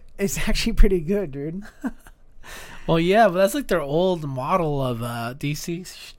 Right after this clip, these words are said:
Speaker 2: stuff, you know, like, um,
Speaker 1: Dude, maybe there just doesn't have to be no Justice League shit, 'cause it's
Speaker 2: There has to be, god damn it. <laughs>
Speaker 1: I mean, there's no, it's over, Johnny. It's over. <laughs> There's not gonna be no, uh, what's his name?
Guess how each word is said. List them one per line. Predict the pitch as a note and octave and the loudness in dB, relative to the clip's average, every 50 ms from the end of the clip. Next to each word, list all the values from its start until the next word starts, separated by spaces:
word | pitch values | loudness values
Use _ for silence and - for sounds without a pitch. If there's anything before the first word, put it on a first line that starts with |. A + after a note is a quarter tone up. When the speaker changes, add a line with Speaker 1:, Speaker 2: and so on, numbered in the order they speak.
| - - - - | -20 -20 -20 -14
Speaker 2:
stuff, | D3 - - - A#2+ G2+ - - | -10 -8 -6 -6 -6 -6 -4 -4
you | C#3 | -4
know, | B2 A#2+ | -4 -4
like, | A#2 A#2 A2+ - A#2 | -4 -6 -6 -6 -4
um, | G2+ F#2 E2+ D#2 D#2 | -4 -4 -4 -4 -4
Speaker 1:
Dude, | F#3 G3 F#3 D#3 C#3+ | -6 -8 -8 -8 -8
maybe | D#3 F3 G3 G#3 A#3 B3+ A#3+ | -8 -6 -6 -6 -6 -6 -4
there | G#3+ G#3+ F#3+ | -2 -2 -2
just | D#3+ F3+ F#3 F3 - | -2 -2 -4 -2 -4
doesn't | F#3 F3+ F#3+ F3+ | -4 -2 -2 -2
have | D#3+ D#3+ E3 D#3 | -2 -4 -4 -6
to | - E3 | -6 -6
be | D3+ D#3+ E3 | -6 -4 -4
no | D#3+ D3+ D3 | -4 -4 -6
Justice | C3 B2+ - C#3 D3+ D3 - D3+ D3+ - - - | -6 -6 -6 -6 -6 -6 -6 -8 -8 -8 -8 -8
League | D3 D3+ D3+ D3 C3+ - | -6 -4 -4 -4 -6 -8
shit, | - - - D#3 D3+ C#3+ C3+ B2+ C3 C3 | -10 -8 -6 -6 -6 -6 -6 -8 -10 -10
'cause | - D3 C#3 C3 B2 | -8 -8 -8 -6 -6
it's | C3+ C3+ A#2+ - - - - | -8 -8 -8 -10 -14 -8 -4
Speaker 2:
There | C#3 C#3 | -2 0
has | - - F3 F#3 F#3 - - - | 4 6 8 8 8 6 4 4
to | E3+ D3+ | 4 6
be, | - C#3+ C3+ A#2+ A2 - | 6 6 6 4 -2 -6
god | - - G2 F#2+ F#2+ - - - | -6 -4 -4 -4 -4 -4 -6 -6
damn | - C3+ D3 E3+ F#3+ G3+ G3+ F3+ - - C3 - G#3+ | -4 -2 0 0 2 2 2 0 -2 -4 -4 -2 -2
it. | F#3 - - - - - | -2 -2 -4 -10 -10 -12
<laughs> | - - - - | -14 -14 -14 -10
Speaker 1:
I | D3 E3+ E3+ | -8 -6 -4
mean, | F3 E3+ E3 E3 D#3 C#3+ - - | -4 -2 -4 -4 -6 -8 -10 -10
there's | E3 D#3 D#3+ F3 F3+ F3 D#3 F#3 | -8 -4 -2 -2 -2 -2 -2 -2
no, | F#3 F#3+ - - - C#3 - C#3 - - | -2 -4 -4 -6 -10 -16 -16 -16 -14 -12
it's | E3+ E3 - F#3+ | -12 -8 -2 0
over, | G3+ A3 F#3 F3 C#3 A#2+ B2 - - - | 0 0 0 0 -4 -8 -10 -14 -18 -14
Johnny. | - D#3 C#3 C3+ C#3 C#3 C3+ C3 - - - | -10 -8 -6 -6 -6 -6 -6 -8 -10 -12 -16
It's | - - - - | -16 -10 -6 -4
over. | F3 F#3 E3 - - - - - - - - - - - - | -4 -4 -4 -6 -12 -18 -20 -20 -20 -20 -20 -18 -16 -16 -14
<laughs> | - - - - - - - - - - - - - - - - - G#3+ G#3+ F#3+ - - | -14 -12 -14 -14 -14 -16 -18 -20 -20 -20 -20 -20 -20 -20 -20 -20 -18 -16 -16 -16 -16 -12
There's | E3+ D3 E3 E3 D#3+ D#3 | -8 -4 -4 -4 -4 -4
not | F#3 G3 G3+ | -4 -2 -2
gonna | G3+ F#3+ G3 | -2 -2 -2
be | F3+ F#3 F#3+ F#3+ | 0 0 0 0
no, | F#3 F3+ F3+ F3+ F3+ F3 E3+ | 0 0 0 0 2 2 2
uh, | E3 D#3+ D#3 D#3 D3+ D3 C#3+ C#3+ C#3 C3+ | 0 0 0 -2 -2 -2 -4 -4 -4 -6
what's | C#3+ E3+ F3+ - | -6 -6 -6 -6
his | F#3 E3+ D#3 | -6 -6 -4
name? | D3 C#3 C3+ B2+ B2+ A#2+ B2+ | -4 -4 -6 -6 -6 -8 -10